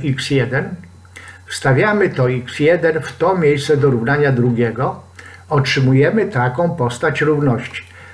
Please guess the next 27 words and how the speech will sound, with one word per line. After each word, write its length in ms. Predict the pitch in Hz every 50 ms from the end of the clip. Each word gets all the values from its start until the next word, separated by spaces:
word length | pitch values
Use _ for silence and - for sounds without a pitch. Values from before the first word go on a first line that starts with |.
| - - -
Zwróć 400 | 120 113 135 196 247 240 - 196
uwagę, 440 | 151 120 123 120 117 117 165 208
że 160 | 175 131 143 135
można 640 | 131 151 190 196 180 147 131 131 123 120 127 - - - - - - -
z 140 | 113 110
nawiasu 760 | 110 139 143 135 120 123 117 110 - - - 160 175 202 196 - - - - -
x 300 | 160 175 160 131 104 -
dwa 360 | - 120 113 120 123 143 175
wyciągnąć 960 | 165 147 175 160 131 - - 135 120 113 110 107 - 107 120 160 170 135 -
poza 340 | - - 185 185 139 135 123
nawias. 300 | 120 113 113 117 117 110
Wtedy 540 | - - - 156 143 135 139 139 135 135 135
x 120 | 127 - -
dwa 420 | - 117 127 139 139 160 - - - - - - - - -
oraz 520 | - 151 143 135 143 139 131 - - - - - -
x 260 | 160 151 127 110 107
dwa 480 | 113 131 135 143 147 139 117 123 - - - - - - - - - - - - - - - -
z 160 | - - -
prawej 340 | - - 143 139 131 131 135
strony 420 | 131 - 156 151 160 185 196 196
ze 220 | 156 - - 143 127
sobą 500 | 131 - 147 147 160 156 165 175 170 151
się 260 | - - 143 135 139 151 - -
uproszczą. 680 | 139 147 135 - 139 135 117 - - - - - - - - -
Co 160 | - 147 131
pozostanie? 680 | 135 151 135 120 135 131 - - 143 135 139 151 185 190 190 - - - - - - - - -
Tu 420 | - 185 196 208 233 226 - -